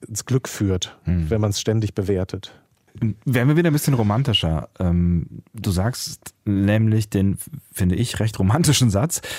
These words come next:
Speaker 2: äh, „In jedem Menschen, den wir treffen, bleibt ein Teil von uns übrig und wir nehmen etwas mit, wenn wir gehen.“ Meinst du wirklich jeden Menschen? Also ich meine, die allermeisten Menschen, die man so irgendwie im Leben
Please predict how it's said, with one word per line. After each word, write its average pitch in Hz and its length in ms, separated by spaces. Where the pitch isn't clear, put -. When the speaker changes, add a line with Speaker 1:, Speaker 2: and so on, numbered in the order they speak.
Speaker 2:
äh, 104 100
„In 95 220
jedem 123 500
Menschen, 104 440
den 107 160
wir 107 140
treffen, 113 360
bleibt 87 380
ein 131 200
Teil 87 260
von 104 240
uns 120 180
übrig 87 560
und 85 120
wir 85 100
nehmen 87 320
etwas 80 380
mit, 95 340
wenn 87 280
wir 104 160
gehen.“ 78 520
Meinst 95 240
du 92 40
wirklich 110 300
jeden 101 400
Menschen? 160 560
Also 92 220
ich 92 120
meine, 92 140
die 87 100
allermeisten 113 960
Menschen, 98 400
die 101 80
man 98 160
so 92 120
irgendwie 95 360
im 92 140
Leben 95 480